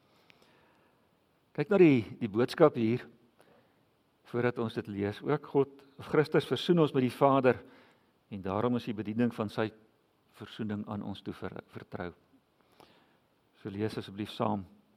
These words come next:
Hou jou Bybel ook oop, en maak gerus notas ook. Twee Korintiërs vyf vanaf verse elf tot eenentwintig.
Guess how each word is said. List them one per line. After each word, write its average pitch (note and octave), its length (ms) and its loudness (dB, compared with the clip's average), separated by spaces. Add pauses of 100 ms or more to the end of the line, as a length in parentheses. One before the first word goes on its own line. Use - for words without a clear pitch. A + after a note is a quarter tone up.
(320)
Hou G#2 140 -4
jou C3 100 4
Bybel C3+ 360 8
ook C#3+ 180 6
oop, E3 240 6 (1500)
en G2 300 -8
maak G2 260 -6
gerus G#2+ 260 -6
notas G#2+ 420 -4
ook. - 240 -14 (1400)
Twee C3 160 2
Korintiërs B2 400 -2
vyf B2 320 -2
vanaf G#2+ 240 -6
verse G2+ 320 -6
elf G2+ 400 -6
tot - 300 -14
eenentwintig. F#2 840 -12